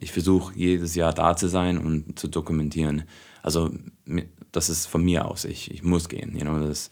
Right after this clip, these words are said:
also ich kämpf immer noch und ich glaub, ich brauchte einfach ein bisschen eine Pause von, von den Regionen, die ich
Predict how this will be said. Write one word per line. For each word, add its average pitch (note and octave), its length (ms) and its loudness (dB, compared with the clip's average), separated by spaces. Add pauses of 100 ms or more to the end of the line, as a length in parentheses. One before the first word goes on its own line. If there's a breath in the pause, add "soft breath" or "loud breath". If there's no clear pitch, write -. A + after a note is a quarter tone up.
(680 loud breath)
also D#2+ 280 0
ich - 400 -2
kämpf F#2 280 4
immer F2+ 180 4
noch - 420 -4
und D#2+ 320 -2 (480 loud breath)
ich - 120 -6
glaub, G2+ 280 6
ich F#2 120 2
brauchte F#2+ 280 4
einfach E2+ 180 2
ein D#2+ 120 0
bisschen D#2+ 220 0
eine D#2 80 -2
Pause D#2+ 540 2
von, D#2 720 -2
von D#2+ 200 -2
den D#2 180 2
Regionen, F2+ 520 6
die E2 160 4
ich - 380 -6